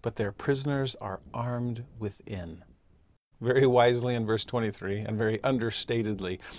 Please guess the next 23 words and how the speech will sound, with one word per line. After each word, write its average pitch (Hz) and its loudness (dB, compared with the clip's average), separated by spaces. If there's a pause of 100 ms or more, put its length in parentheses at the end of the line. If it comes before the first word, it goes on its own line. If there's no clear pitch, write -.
(140)
they 156 -2
found 277 0
that 285 -2
it 294 -2
was 233 -4
not 233 0
expedient 190 -2
that 131 0
they 139 2
should 127 -4
fight 131 6
with 139 -6
the 131 -8
Nephites. 127 -6 (720)
Yeah, 98 -4
good 113 -2
call 95 2
there. - -10 (500)
Instead, 120 0
they 113 0
pled 120 2
for - -6
mercy, 110 -4